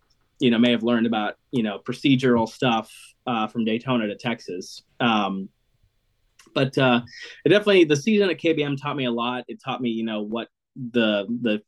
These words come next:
grip level of trucks is like, you know, what to do, what not to do, and, uh, frankly, what a trimmed out race truck felt like. And so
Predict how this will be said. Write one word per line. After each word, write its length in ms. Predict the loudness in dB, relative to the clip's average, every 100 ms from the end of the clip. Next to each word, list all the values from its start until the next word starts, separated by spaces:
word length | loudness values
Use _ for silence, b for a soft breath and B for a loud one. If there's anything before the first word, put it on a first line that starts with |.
| -10
grip 260 | 0 0 2
level 240 | 2 2
of 80 | 0
trucks 340 | -2 -4 -4 -6
is 140 | -4
like, 280 | -2 -2 -4
you 80 | -4
know, 100 | -4
what 220 | -6 -4
to 220 | 0 2
do, 220 | 2 0
what 160 | -2 -4
not 200 | -6 -8
to 80 | -4
do, 400 | -2 0 0 -2
and, 120 | -8 _ _ _ _
uh, 340 | -4 -2 -2 -2
frankly, 320 | 0 0 2
what 100 | 2
a 40 | 0
trimmed 340 | 0 2 2
out 280 | 2 -2 -6 _ _
race 280 | -2 0 -2
truck 280 | -6 -10 -6
felt 200 | -4 -4
like. 260 | -6 -10 -8
And 140 | -6
so 380 | -2 -2 -2